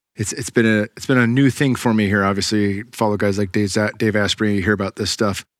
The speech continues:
um, a bit. And then some of that, because Dave is who he is, you're like, "Is that taken out of hand 'cause he's trying to sell me fucking mold-free coffee beans?"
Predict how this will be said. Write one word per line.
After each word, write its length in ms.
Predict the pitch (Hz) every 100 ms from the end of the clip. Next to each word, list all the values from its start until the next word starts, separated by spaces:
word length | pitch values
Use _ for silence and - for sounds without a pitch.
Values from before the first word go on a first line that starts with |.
| _ _ _ -
um, 400 | 107 95 92 87
a 40 | 101
bit. 300 | 98 127 117
And 100 | 123
then 100 | 107
some 240 | - 110
of 60 | 107
that, 200 | 107 -
because 440 | 107 - 107 98
Dave 380 | 95 - 113 107
is 140 | 104
who 120 | 117 101
he 160 | 95
is, 280 | 120 107 101
you're 100 | 104
like, 200 | 101 98
"Is 140 | 104 95
that 200 | 104 -
taken 320 | 107 98 101
out 140 | 98
of 60 | 95
hand 280 | 113 107 104
'cause 120 | 98
he's 120 | 92
trying 180 | - 101
to 60 |
sell 220 | 92 113 104
me 100 | 98
fucking 320 | - 95 101
mold-free 420 | 98 95 87 104
coffee 340 | 104 123 131
beans?" 400 | 117 117 113 107